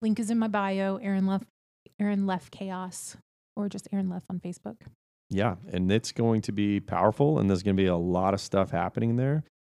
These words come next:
Speaker 2: And it, it's probably gonna be standing room only. So,
Speaker 1: <laughs>
Speaker 2: um, if you are going to Anaheim for Keller Williams family, family reunion, stop in because it's gonna be the best session you've been at.
Speaker 1: Yeah. Thanks
Speaker 2: So
Speaker 1: for having me today, Bobby.
Speaker 2: Oh,
Speaker 1: This was
Speaker 2: yeah.
Speaker 1: great.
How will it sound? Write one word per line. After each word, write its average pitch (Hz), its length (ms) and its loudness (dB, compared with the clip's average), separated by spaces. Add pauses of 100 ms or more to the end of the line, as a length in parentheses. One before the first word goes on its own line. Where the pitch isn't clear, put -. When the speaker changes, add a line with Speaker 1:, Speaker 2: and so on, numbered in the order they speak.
Speaker 2:
And 98 240 2
it, - 160 -10
it's - 120 -2
probably 131 260 6
gonna 101 80 2
be 95 80 0
standing 101 320 0
room 90 140 0
only. 87 320 2
So, 90 360 2 (320)
Speaker 1:
<laughs> - 300 -8
Speaker 2:
um, 92 420 6
if 104 180 2
you 120 200 6
are 139 80 6
going 113 260 8
to 107 60 6
Anaheim 90 680 2
for 92 240 0
Keller 98 260 4
Williams 101 280 4
family, 95 340 4 (120)
family 107 300 4
reunion, 98 540 2 (580)
stop - 480 -2
in 82 300 2 (180)
because 85 280 -2
it's 82 140 -8
gonna 85 160 -2
be 85 80 0
the - 60 -2
best 64 240 0
session - 300 -4
you've - 120 -6
been - 140 -6
at. - 120 -10 (300)
Speaker 1:
Yeah. 196 120 -12 (680)
Thanks 453 160 0
Speaker 2:
So - 80 2
Speaker 1:
for 269 60 2
having 240 280 4
me 214 100 2
today, 208 260 -2
Bobby. 269 460 -2
Speaker 2:
Oh, 247 200 4
Speaker 1:
This 208 180 8
was 320 120 6
Speaker 2:
yeah. - 60 2
Speaker 1:
great. 202 340 -2